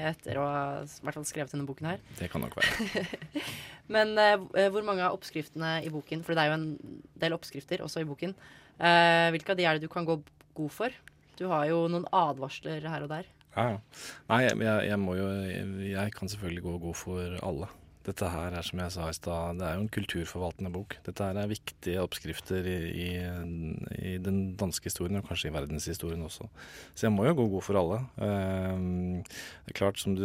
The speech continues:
Speaker 2: sier, det er noen varseltrekanter der, men de, de må man ta hensyn til. Men, eh, jeg har selvfølgelig prøvd alle sekstifem oppskriftene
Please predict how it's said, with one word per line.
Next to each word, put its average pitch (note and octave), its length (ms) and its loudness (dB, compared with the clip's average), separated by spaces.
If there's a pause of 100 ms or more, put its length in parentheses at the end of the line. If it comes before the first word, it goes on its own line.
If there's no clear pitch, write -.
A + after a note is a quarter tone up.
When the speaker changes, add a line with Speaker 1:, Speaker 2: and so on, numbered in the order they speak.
(160)
Speaker 2:
sier, F#2 300 0
det G2+ 100 0
er F#2 80 -2
noen G2 160 0
varseltrekanter F2 640 -4
der, A2 240 -6
men G#2 160 -4
de, G2 140 -2 (100)
de F#2+ 140 -4
må F#2 100 -4
man F#2 160 -6
ta F2+ 160 -6
hensyn F2 320 -6
til. G#2+ 160 -10
Men, F#2+ 240 -6
eh, F#2 1300 -12 (560)
jeg F2+ 100 -4
har F2+ 140 -2
selvfølgelig F2 320 -6
prøvd F2 240 -4 (100)
alle D#2+ 300 -2 (260)
sekstifem - 640 -6
oppskriftene - 540 -8